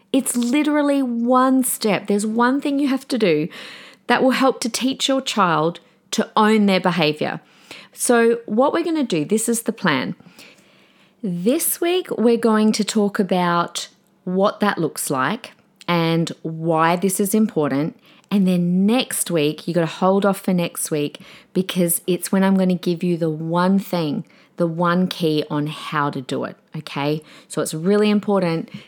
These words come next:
that you listen to both of these episodes. All right, so let's get going. Now, last week, Cameron and I were with some really good friends of ours who are from overseas, and they're here for a, an extended holiday.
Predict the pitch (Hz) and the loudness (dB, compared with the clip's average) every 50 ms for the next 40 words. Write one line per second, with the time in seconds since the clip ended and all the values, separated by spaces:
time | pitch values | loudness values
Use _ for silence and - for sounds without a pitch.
0 | - - - 185 175 - 190 180 170 170 170 - - 180 170 165 - 175 165 - | -12 -4 -2 -2 0 0 0 0 0 0 0 0 0 0 0 0 0 -2 -4 -4
1 | - - 160 160 160 165 - - 160 - 165 156 156 147 135 131 - - - - | -2 0 2 2 2 2 0 -4 -4 -2 -2 -2 -2 -2 -4 -6 -6 -8 -10 -6
2 | - 143 113 - - - - - - _ _ _ _ - - 190 185 156 131 - | -4 -4 -4 -6 -6 -10 -14 -16 -16 _ _ _ _ -4 0 2 2 2 2 0
3 | - - - 160 160 180 - - - - 240 226 - - 185 165 151 135 95 - | -4 -6 -2 0 2 2 2 0 0 0 -2 0 0 0 0 0 0 0 -2 -6
4 | 170 _ - - - - - - - - 214 220 214 208 202 208 - - - - | -8 _ -12 -14 -14 -14 -14 -12 -6 0 2 4 4 6 4 2 0 -4 -4 0
5 | 208 208 214 214 214 226 269 349 440 427 - - - 214 170 - - - - - | 0 2 2 2 2 2 2 2 0 0 -2 -4 -2 -2 -2 -2 -4 -6 -10 -14
6 | 208 - 196 202 196 202 208 214 208 202 190 180 175 170 170 175 - 175 170 165 | -10 -4 -2 0 2 4 4 4 4 4 4 2 2 2 0 0 0 0 0 0
7 | 160 165 175 165 165 - - - 170 160 160 - - 170 165 170 180 190 196 196 | 0 0 0 -2 -2 -2 -2 0 0 0 0 -2 -4 -6 -4 -2 0 2 2 4
8 | 208 220 233 202 - 226 220 - - 175 170 165 165 - 165 156 147 139 143 147 | 4 2 2 2 2 0 0 0 -2 0 0 0 0 -2 -2 -2 -2 -2 -2 -4
9 | 143 - - 156 147 147 - - 160 147 135 - - 143 139 - - - - - | -4 -4 -2 -2 -2 -2 -2 -4 -2 -2 -2 -2 -2 -4 -4 -4 -4 -4 -2 -2
10 | 127 120 - - - 151 156 156 160 165 185 180 180 175 - 180 165 156 - - | -2 -4 -4 -6 -6 -4 -2 -2 -2 0 0 0 0 0 0 0 0 0 0 -2
11 | 147 147 - _ - - 156 156 156 147 - - - - 214 220 226 226 247 220 | -4 -4 -6 _ -8 -4 -2 -2 -2 -2 -4 -4 -2 0 2 4 4 2 2 0
12 | 196 - 175 160 151 143 120 104 - - | 0 0 0 0 0 0 -2 -2 -4 -6